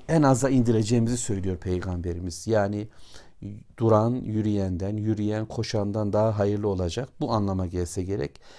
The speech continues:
Yani birileri tarafından gaza gelmeden, önümüze bakarak, kafayı kaldırarak, kim nerededir, nasıldır,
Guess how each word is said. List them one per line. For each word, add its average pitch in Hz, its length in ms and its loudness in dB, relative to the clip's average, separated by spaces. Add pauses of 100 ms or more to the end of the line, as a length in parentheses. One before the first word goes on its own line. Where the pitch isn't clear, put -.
(220)
Yani 107 260 2
birileri 110 400 0
tarafından 110 640 -2
gaza 98 280 0
gelmeden, 101 640 -4 (420)
önümüze 117 380 2
bakarak, 110 540 -4 (420)
kafayı 113 320 0
kaldırarak, 104 720 -2 (480)
kim 113 260 0
nerededir, 110 520 0
nasıldır, 110 640 -4